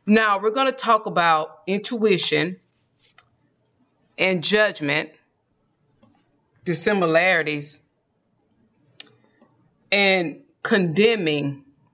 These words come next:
versus judgment, and the similarities. Now, let's look at intuition. Intuition is where you, it, the word intuition is tossed around the spiritual community loosely, you, you know, and a lot.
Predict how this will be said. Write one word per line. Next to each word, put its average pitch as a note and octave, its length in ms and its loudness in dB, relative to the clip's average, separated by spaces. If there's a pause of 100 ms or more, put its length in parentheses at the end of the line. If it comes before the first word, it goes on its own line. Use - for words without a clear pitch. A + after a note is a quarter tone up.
(280)
versus D#3+ 420 0
judgment, C#3+ 680 -2 (2000)
and F3 180 0
the E3+ 60 0
similarities. D#3 960 0 (420)
Now, G#3 400 2
let's B3+ 320 -2
look F4 180 -4
at - 100 2
intuition. F3+ 840 0
Intuition A#3 680 0
is E3+ 180 -2
where F#3 320 2
you, G3+ 300 0
it, F#3 560 -2
the A3+ 100 2
word D#4 320 2
intuition B3+ 480 -2
is F3 140 -2
tossed G#3 400 0
around F3 320 0
the D#3+ 40 -10
spiritual F#3+ 440 -4
community E3 560 0
loosely, E3+ 760 -2
you, F#3 160 -2
you F#3 140 2
know, E3+ 280 2 (440)
and F#3+ 160 2
a F3 80 2
lot. E3 500 2